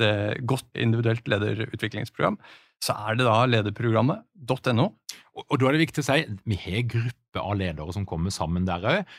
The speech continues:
Speaker 2: men,
Speaker 1: Mm.
Speaker 2: men hvis du er skikkelig mange ledere, så kan det nok være at det er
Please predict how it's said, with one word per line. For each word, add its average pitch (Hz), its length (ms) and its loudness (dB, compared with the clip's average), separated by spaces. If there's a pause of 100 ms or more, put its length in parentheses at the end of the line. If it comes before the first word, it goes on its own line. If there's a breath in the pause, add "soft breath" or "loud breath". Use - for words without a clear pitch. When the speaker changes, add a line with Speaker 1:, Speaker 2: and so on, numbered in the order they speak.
(120)
Speaker 2:
men, 120 140 4
Speaker 1:
Mm. 117 80 -4
Speaker 2:
men 113 100 4
hvis 113 140 0
du 127 40 -2
er 113 60 -2
skikkelig 107 400 -2
mange 120 480 2
ledere, 107 480 0
så 170 420 0
kan 160 140 -2
det 175 80 4
nok 165 160 2
være 107 240 2
at 98 80 -6
det 107 160 -2
er 107 380 -2